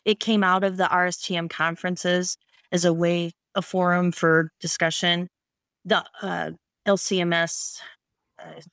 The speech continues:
youth ministry. I don't know. You guys just changed the name of it on Facebook,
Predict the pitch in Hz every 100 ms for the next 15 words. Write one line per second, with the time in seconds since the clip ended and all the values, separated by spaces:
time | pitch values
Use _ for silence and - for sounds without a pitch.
0 | - 202 196 - - 185 180 - - 160
1 | 151 160 - _ - 165 - 185 185 180
2 | 156 180 185 185 185 - 202 185 - 170
3 | 170 170 170 156 151 - 160 151 160 151
4 | - 143 -